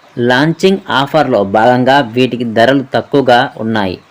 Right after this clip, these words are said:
ప్రస్తుతం బేస్ ప్లాన్ కేవలం నూట ముప్పైగా నిర్ణయించారు. ఈ లైవ్ టీవీ యాప్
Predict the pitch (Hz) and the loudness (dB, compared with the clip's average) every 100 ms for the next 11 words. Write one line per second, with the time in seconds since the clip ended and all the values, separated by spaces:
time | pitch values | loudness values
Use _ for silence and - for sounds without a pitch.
0 | _ _ _ - 135 - - 180 151 117 | _ _ _ -4 -2 -2 -4 -2 0 2
1 | 139 165 - 139 131 131 135 127 123 123 | 2 2 0 0 2 2 0 2 2 2
2 | 110 139 _ _ _ _ _ - 127 151 | 0 -4 _ _ _ _ _ -4 0 2
3 | 175 165 - 151 139 127 113 127 135 127 | 2 2 2 2 4 4 2 0 -4 -2
4 | 127 123 117 110 110 98 - _ _ _ | 0 0 0 0 0 0 -4 _ _ _
5 | _ _ _ _ _ - 147 151 143 135 | _ _ _ _ _ -8 0 4 4 4
6 | 165 165 165 156 160 131 131 | 2 2 2 4 4 4 2